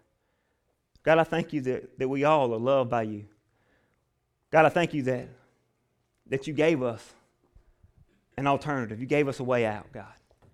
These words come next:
And that when there was no way, that you made a way. And God, I just thank you and I praise you for that.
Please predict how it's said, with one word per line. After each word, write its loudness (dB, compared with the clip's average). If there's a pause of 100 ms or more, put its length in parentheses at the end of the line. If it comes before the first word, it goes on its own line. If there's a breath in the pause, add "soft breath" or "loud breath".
(260)
And -2
that 2
when 0
there 0
was 6
no 6
way, 6
that -4
you -4
made 2
a -4
way. 0
And -6
God, 4
I 4
just -8
thank -4
you -8
and -4
I -6
praise -8
you -14
for -18
that. -18